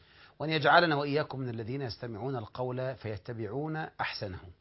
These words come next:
ولا زال حديثنا، أحبتي في الله، موصولاً حول هذا الموضوع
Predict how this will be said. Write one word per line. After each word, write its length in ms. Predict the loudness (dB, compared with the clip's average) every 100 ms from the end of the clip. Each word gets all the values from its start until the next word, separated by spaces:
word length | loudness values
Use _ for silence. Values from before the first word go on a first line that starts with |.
| _ _ -20 -20 0
ولا 280 | 4 8 8
زال 260 | 8 6
حديثنا، 480 | 4 0 -4 -2 -4
أحبتي 400 | -4 -4 -4 -4
في 60 | -4
الله، 220 | -2 -2
موصولاً 640 | -2 -6 -6 -6 -6 -8
حول 320 | -4 -4 -2
هذا 340 | -2 0 0 -4
الموضوع 560 | -6 -6 -4 -4 -4